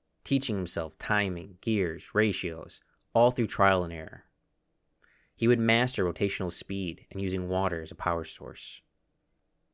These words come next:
But with all this knowledge, it took time, years, decades, decades. And Ishmael grew older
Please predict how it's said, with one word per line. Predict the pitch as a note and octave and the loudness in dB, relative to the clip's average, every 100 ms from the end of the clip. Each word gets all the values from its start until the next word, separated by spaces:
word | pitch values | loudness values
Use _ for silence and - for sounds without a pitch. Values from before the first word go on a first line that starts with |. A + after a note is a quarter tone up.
| - | 4
But | C3+ D3 | 4 4
with | A#2+ | 4
all | A2+ A2+ | 4 4
this | A2 G#2 | 2 -2
knowledge, | F#2+ F#2 F2+ F2+ - | 0 2 2 -2 -8
it | - | -6
took | F#2 - _ _ | -6 -6 _ _
time, | - F#2 D#2 D#2 - _ _ _ _ | -6 -4 -4 -10 -20 _ _ _ _
years, | G#2 F#2 E2 - - - _ _ _ | -4 -2 -4 -8 -16 -18 _ _ _
decades, | A#2 A2+ - - - - - _ _ _ _ _ - | 8 8 4 -10 -12 -18 -18 _ _ _ _ _ 4
decades. | B2 G#2+ D2+ F#2+ - - _ _ _ _ _ _ _ _ _ - | 4 4 -2 -10 -16 -20 _ _ _ _ _ _ _ _ _ -8
And | A2 | 0
Ishmael | C#3+ C#3 C#3+ C3+ C3 A#2 | 0 0 0 0 0 0
grew | G#2 G#2+ - | -2 -2 0
older | G2+ F#2+ F2+ E2+ E2+ | 0 0 0 -2 -6